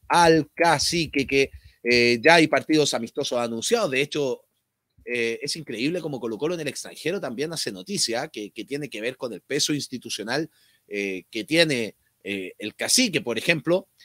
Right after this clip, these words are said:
en Argentina ya hace mucho eco que San Lorenzo va a tener un partido amistoso con Colo-Colo. Ha sido,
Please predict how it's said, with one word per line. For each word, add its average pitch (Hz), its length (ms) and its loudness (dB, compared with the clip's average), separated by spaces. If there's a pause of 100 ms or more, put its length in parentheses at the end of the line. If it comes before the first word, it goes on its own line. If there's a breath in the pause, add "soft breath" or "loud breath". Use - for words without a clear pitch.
(100)
en 127 160 0
Argentina 151 520 2
ya 123 220 2
hace 139 180 0
mucho 139 340 0
eco 170 380 2 (240)
que 123 100 -6
San 117 220 -2
Lorenzo 139 360 0
va 135 100 2
a - 60 0
tener 143 220 -6
un 127 100 -6
partido 117 300 -6
amistoso 101 420 -10
con 87 140 -14
Colo-Colo. 98 480 -6 (280)
Ha 95 80 -12
sido, 107 640 0